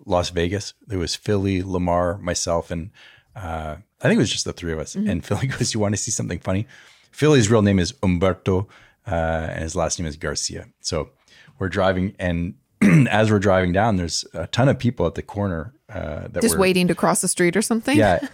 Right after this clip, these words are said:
Speaker 1: And he goes, "Watch this." And he rolls down his window, the prankster that he is. He goes, "Hey,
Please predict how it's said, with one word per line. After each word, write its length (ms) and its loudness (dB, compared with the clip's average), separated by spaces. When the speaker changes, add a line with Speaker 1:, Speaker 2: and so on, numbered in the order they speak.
Speaker 1:
And 100 4
he 60 2
goes, 200 2
"Watch 280 0
this." 260 -2
And 100 -10
he 80 -2
rolls 280 0
down 140 4
his 120 2
window, 480 2
the 140 -16
prankster 520 0
that 60 -4
he 100 0
is. 180 0
He 60 -2
goes, 180 -2
"Hey, 500 2